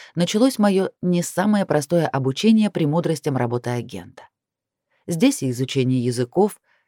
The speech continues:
и вскрытие замков, и навыки управления различным транспортом, и работа с огнестрельным оружием,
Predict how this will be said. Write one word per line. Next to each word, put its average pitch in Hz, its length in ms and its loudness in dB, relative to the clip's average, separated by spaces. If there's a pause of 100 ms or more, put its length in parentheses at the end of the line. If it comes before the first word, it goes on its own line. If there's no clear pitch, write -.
(140)
и 170 140 0
вскрытие 214 500 0
замков, 127 680 0 (300)
и 175 140 2
навыки 196 340 2
управления 135 500 2
различным 131 520 0
транспортом, 160 760 -2 (300)
и 175 80 2
работа 196 320 4
с - 100 -8
огнестрельным 139 640 0
оружием, 165 600 0